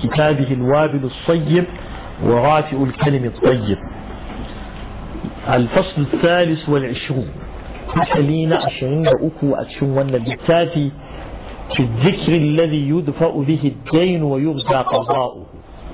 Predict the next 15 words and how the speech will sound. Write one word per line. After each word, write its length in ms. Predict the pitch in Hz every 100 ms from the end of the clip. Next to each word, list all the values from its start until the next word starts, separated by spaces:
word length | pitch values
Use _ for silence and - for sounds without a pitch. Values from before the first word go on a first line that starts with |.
| - - - - - -
هذا 240 | 127 123 120
ما 100 | 160
الذكر 480 | 147 135 170 151
عند 200 | 147 160
أكي 800 | 151 147 143 143 131 151 165 143 143 - - - - - - -
إذن 680 | - - 113 160 160 156 147 - - -
باشي 600 | 120 127 151 143 135 131
يما 180 | 147 139
متن 380 | 123 113 151 131
نوي 440 | 143 156 175 220 - - - - - -
يدفع 500 | 135 123 - 175 156
به 320 | 143 151 139
الدين، 560 | 113 - 151 147 131 123
za 120 |
a 60 | 151